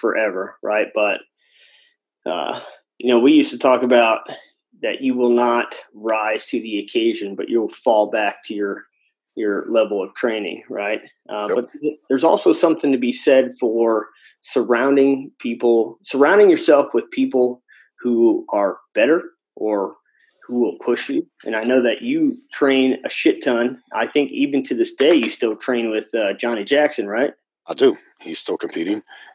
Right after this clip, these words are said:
Speaker 2: And that's something that, you know, the most successful man I've ever known in my life, this guy by the name of Ray Stern. He lives here in Dallas. And, uh, he, uh, he is a young man. He, he called me up one day, and, uh, which I, I knew him. I met him several times. And I remember he called me, and I was a young man in my early twenties. And, uh,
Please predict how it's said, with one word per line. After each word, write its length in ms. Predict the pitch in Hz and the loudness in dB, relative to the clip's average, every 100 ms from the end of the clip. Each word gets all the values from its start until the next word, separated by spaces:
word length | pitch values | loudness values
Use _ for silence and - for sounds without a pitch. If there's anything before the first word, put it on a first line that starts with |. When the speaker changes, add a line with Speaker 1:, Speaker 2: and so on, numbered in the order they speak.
| _ | _
Speaker 2:
And 460 | - 90 90 82 - | -4 -2 -2 -4 -2
that's 180 | 117 - | -2 2
something 320 | - - 98 | 0 2 0
that, 140 | 87 | 0
you 60 | 95 | -2
know, 80 | 104 | -2
the 80 | 95 | 2
most 200 | 147 - | 2 2
successful 480 | - - 135 - | -4 2 2 4
man 220 | 98 98 92 | 2 4 4
I've 80 | |
ever 180 | 92 85 | 4 4
known 160 | 80 85 | 2 2
in 60 | |
my 80 | 82 | 4
life, 320 | 78 90 - - - - - - | 4 4 0 -16 -20 -18 -10 -10
this 160 | - | -6
guy 140 | 98 85 | 0 2
by 140 | 85 | 2
the 80 | 82 | 0
name 80 | 76 | 0
of 80 | |
Ray 120 | 80 78 | 2 0
Stern. 380 | - 78 69 | 0 -2 -4
He 140 | - 78 | -10 -6
lives 160 | 78 | -4
here 80 | 80 | -4
in 60 | 71 | 0
Dallas. 380 | 76 78 76 82 | 2 2 0 -2
And, 140 | 78 | -4
uh, 140 | 76 - - - - - - _ | -4 -8 -14 -20 -20 -20 -20 _
he, 260 | 90 90 | -4 2
uh, 180 | 80 71 - _ _ _ _ - - | 2 0 -6 _ _ _ _ -14 -12
he 240 | - 127 | -2 0
is 160 | 95 76 | 2 0
a 80 | 73 | -2
young 240 | 92 90 | -2 0
man. 180 | 92 82 | 0 0
He, 160 | 87 73 - _ - | -4 -12 -14 _ -16
he 100 | 82 | -4
called 220 | 95 87 | -2 0
me 60 | |
up 100 | 85 | -2
one 100 | 85 | -2
day, 220 | 78 85 80 | 0 2 0
and, 140 | 76 | -2
uh, 180 | 73 71 _ _ _ _ _ | -8 -10 _ _ _ _ _
which 180 | - - _ - | -10 -10 _ -4
I, 220 | 78 85 | -2 -2
I 20 | |
knew 240 | 76 82 | -4 -8
him. 120 | 92 73 | -6 -6
I 60 | |
met 160 | 69 82 | -4 -4
him 60 | |
several 220 | 78 87 - | -4 -6 -6
times. 360 | 90 92 85 | -4 -4 -6
And 100 | 76 | -12
I 40 | 73 | -12
remember 240 | 76 73 | -14 -16
he 60 | - | -10
called 260 | 87 85 | -6 -6
me, 60 | 78 | -6
and 60 | |
I 40 | 76 | -12
was 100 | 73 | -12
a 40 | |
young 180 | 76 78 | -12 -10
man 180 | 80 80 | -8 -8
in 60 | |
my 80 | 76 | -6
early 120 | 78 | -6
twenties. 400 | 73 78 82 76 | -8 -10 -10 -10
And, 140 | 82 82 | -10 -12
uh, 120 | 71 | -14